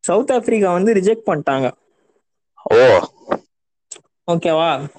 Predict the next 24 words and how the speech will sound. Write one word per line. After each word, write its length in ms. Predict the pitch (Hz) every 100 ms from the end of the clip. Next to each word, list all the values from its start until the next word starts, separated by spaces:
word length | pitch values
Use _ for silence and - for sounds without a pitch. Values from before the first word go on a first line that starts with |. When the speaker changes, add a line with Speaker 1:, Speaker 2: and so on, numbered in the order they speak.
| -
Speaker 1:
அவங்களுக்கு 380 | 170 185 196 185
ஒரு 100 | 175
Speaker 2:
ஆ. 40 | 175
Speaker 1:
ஒன் 180 | 202
மில்லியன் 320 | 233 226 214 208
டோசஸ் 360 | 220 220 208
என்னமோ 360 | 240 214 196 190
போயிருக்கு. 460 | 175 175 156 131 - _ _ _ _ _ - -
Speaker 2:
ஓ. 100 | 101 113 107 87 - _ _ _ -
Speaker 1:
அவங்களோட 580 | 175 220 240 240 233 233 233
ஸ்ட்ரெயின் 240 | 220 247
வந்து 340 | 254 220 214 269 294 262 214 180 160 147
ரொம்ப 240 | 151 180 220
சிவியரா 520 | 208 202 208 214 208
இருக்கறனால, 600 | 185 185 170 151 165 262 359
like, 380 | 202 190 - 190
ஆம், 500 | 175 165 160 143 131 _ _ - - 170 -
கோவிஷீல்டு 500 | 226 254 240 226 214
வந்து 200 | 208 247
இன்எஃபெக்டிவா 680 | 214 214 214 196 190 185 190
இருக்கு 260 | 180 180
அப்படின்னு 260 | 180 180 160
வந்து 60 |
சொல்றாங்க. 520 | 165 165 160 160 139